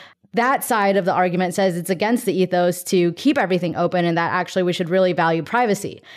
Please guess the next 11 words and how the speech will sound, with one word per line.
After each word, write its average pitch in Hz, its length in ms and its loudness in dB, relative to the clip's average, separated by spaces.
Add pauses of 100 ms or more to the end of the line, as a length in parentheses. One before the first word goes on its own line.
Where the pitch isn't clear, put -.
(300)
So 208 640 0 (280)
on 214 240 0
that 220 260 0
note, 175 420 0
Matt, 180 440 0 (240)
<laughs> 214 240 0
wherever 240 420 2
you 233 160 4
want 214 200 2
to 190 40 2
begin 185 560 0